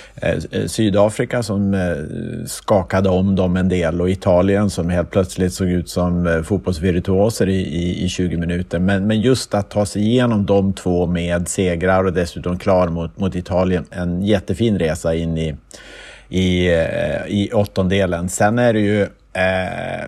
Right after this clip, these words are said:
det faktum att stöta på U S A innebär ju, eh, tuffast tänkbara motstånd, eh, omedelbart för, för deras del. Även om inte U S A har sett så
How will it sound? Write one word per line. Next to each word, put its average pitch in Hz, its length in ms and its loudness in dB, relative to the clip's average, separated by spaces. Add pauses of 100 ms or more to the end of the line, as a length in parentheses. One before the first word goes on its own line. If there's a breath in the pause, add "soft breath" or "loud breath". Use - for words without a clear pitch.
det 98 200 -2
faktum 92 460 -2
att 90 160 -2
stöta 101 380 0
på 95 300 0 (200)
U 107 240 2
S 92 140 -2
A 131 180 4
innebär 92 440 2
ju, 92 280 0 (580)
eh, 87 360 -6 (120)
tuffast 107 420 0
tänkbara 92 520 2
motstånd, 92 680 0
eh, 85 160 -4 (600)
omedelbart 104 880 2
för, - 220 -14
för 87 160 -10
deras 82 360 -4
del. 76 280 -10
Även 101 340 2
om 123 140 0
inte 104 220 -2
U 95 140 -2
S 90 140 -6
A 92 120 0
har 85 380 -2
sett 87 300 -4
så 92 300 -2